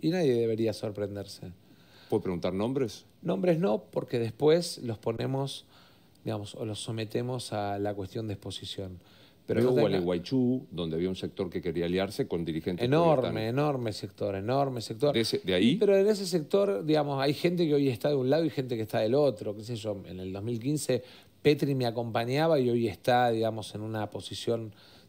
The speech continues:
Speaker 1: distinta. Eh, pero por eso no quiero
Speaker 2: Morales
Speaker 1: hacer
Speaker 2: te acompañaba.
Speaker 1: Morales también me acompañaba, pero no quiero hacer nombres porque es feo, porque
Speaker 2: Bien.
Speaker 1: después los exponemos. Ahora, sí te digo, va a haber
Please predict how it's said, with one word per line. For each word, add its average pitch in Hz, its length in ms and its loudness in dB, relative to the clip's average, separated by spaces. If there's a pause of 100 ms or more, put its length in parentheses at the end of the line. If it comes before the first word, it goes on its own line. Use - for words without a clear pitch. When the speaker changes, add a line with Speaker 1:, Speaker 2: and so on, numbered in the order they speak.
Speaker 1:
distinta. 110 800 0 (380)
Eh, 101 380 -8 (560)
pero 120 220 -2
por 135 140 -2
eso 131 180 -2
no 156 120 -2
quiero 196 140 2
Speaker 2:
Morales 117 280 4
Speaker 1:
hacer - 60 0
Speaker 2:
te - 40 0
acompañaba. 80 640 -4 (420)
Speaker 1:
Morales 120 400 4
también 107 300 -4
me 110 80 -4
acompañaba, 113 580 -4
pero 151 120 -6
no 175 120 -6
quiero 185 220 -2
hacer 135 260 -4
nombres 127 380 -4
porque 135 220 -8
es 151 80 -4
feo, 147 500 2
porque 135 160 -2
Speaker 2:
Bien. 123 100 2
Speaker 1:
después 143 220 0
los 131 160 -4
exponemos. 127 560 -2 (300)
Ahora, 131 320 4
sí - 300 2
te 165 160 2
digo, 117 500 4 (600)
va 123 80 8
a - 20 8
haber 175 420 6